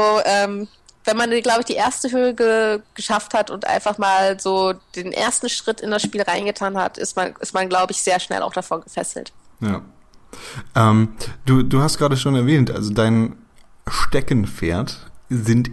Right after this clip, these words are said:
Speaker 2: E-Sports-Spiele eigentlich gar nicht so. Ko-, kompetitive oder, oder kooperative Spiele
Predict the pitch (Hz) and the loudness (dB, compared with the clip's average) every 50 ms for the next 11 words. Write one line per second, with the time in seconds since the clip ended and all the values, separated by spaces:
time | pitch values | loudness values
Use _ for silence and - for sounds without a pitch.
0 | - - - 139 131 127 127 - - - 110 110 117 113 - - - - - 135 | -8 -8 0 2 2 2 2 -2 -4 -4 -2 -2 -2 -2 -4 -6 -6 -4 0 0
1 | 123 127 120 - - 98 110 110 110 107 104 - - - 104 104 104 101 95 98 | 0 0 0 -4 -4 -2 0 0 0 0 -2 -4 -6 -4 -2 0 0 0 0 -2
2 | - - - - - - - - - - - - - 117 - - - - - - | -4 -10 -10 -10 -8 -10 -10 -10 -8 -8 -6 0 2 2 2 2 0 -4 -6 -4
3 | - - 117 113 - - - 101 - - - 131 123 120 117 110 104 101 101 98 | 0 0 2 2 2 0 0 -4 -4 -2 -2 -2 -2 -2 -2 -6 -6 -4 -2 -2
4 | 98 98 104 101 - - 98 98 95 - - 143 139 135 131 - 123 127 123 127 | -2 -2 -4 -6 -6 -6 -6 -6 -6 -4 -4 -2 -2 -2 -2 -2 -4 -4 -4 -6
5 | - - 131 123 123 123 - - - 135 131 131 127 127 123 123 | -4 -4 -2 -2 -2 -4 -6 -8 -4 0 2 2 2 2 0 -2